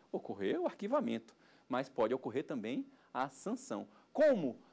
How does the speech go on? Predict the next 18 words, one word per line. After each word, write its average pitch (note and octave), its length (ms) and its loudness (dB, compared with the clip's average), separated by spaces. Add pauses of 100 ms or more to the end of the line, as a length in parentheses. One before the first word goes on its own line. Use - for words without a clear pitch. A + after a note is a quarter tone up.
nós C#3+ 220 2
estamos C#4+ 280 2
tratando D#3 400 -2
de B2+ 100 -10
sanção, F3 680 -4 (260)
nós D3+ 200 0
precisamos E3+ 640 -6 (320)
assegurar F3+ 1000 2 (240)
mais F#3 720 2
garantias E3+ 1200 2 (160)
àquele D3 640 -2
que E3 140 -12
tá C3 180 -6
sendo A#2+ 500 -8 (200)
acusado. G#2+ 680 -6 (640)
A E3+ 120 4
sindicância D#3+ 520 0
punitiva F3 760 -4